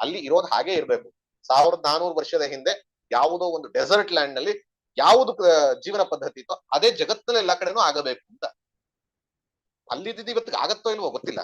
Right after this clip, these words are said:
ಆಡ್ಬೇಕು ಅಂದ್ರೆ ಮಾಡ್ಬೇಕು. ಈ ರೀತಿಯಲ್ಲಿ that's a strict, rigid way, but ನಮ್ದಲ್ಲಿ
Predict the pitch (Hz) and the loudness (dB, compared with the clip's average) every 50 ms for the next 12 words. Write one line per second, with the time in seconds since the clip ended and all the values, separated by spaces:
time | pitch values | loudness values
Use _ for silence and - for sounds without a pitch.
0 | - _ _ _ _ _ - 117 175 220 226 208 190 - 202 226 196 135 131 131 | -14 _ _ _ _ _ -10 -8 -8 -6 -6 -8 -8 -10 -10 -6 -2 -2 -2 -2
1 | 123 104 - _ _ - 185 214 220 208 208 175 - 196 180 196 220 - _ _ | -2 -4 -8 _ _ -14 -10 -8 -8 -8 -10 -8 -6 -6 -4 -4 -4 -8 _ _
2 | _ - 135 135 - 190 160 113 - - - _ _ _ _ _ _ _ _ _ | _ -2 -2 0 4 6 6 6 4 2 -4 _ _ _ _ _ _ _ _ _
3 | _ _ - - - - 254 254 - - - - _ _ - - 139 156 156 - | _ _ -8 -4 0 2 2 2 2 -2 -12 -14 _ _ -6 -2 -2 0 2 2
4 | 247 196 180 - - - _ _ _ _ _ 113 104 107 123 - - _ _ _ | 2 2 0 -6 -12 -14 _ _ _ _ _ -4 -2 -2 -2 -4 -8 _ _ _
5 | _ - 147 - 143 147 185 202 190 143 117 - - | _ -2 -2 0 0 0 0 2 2 2 0 -2 -6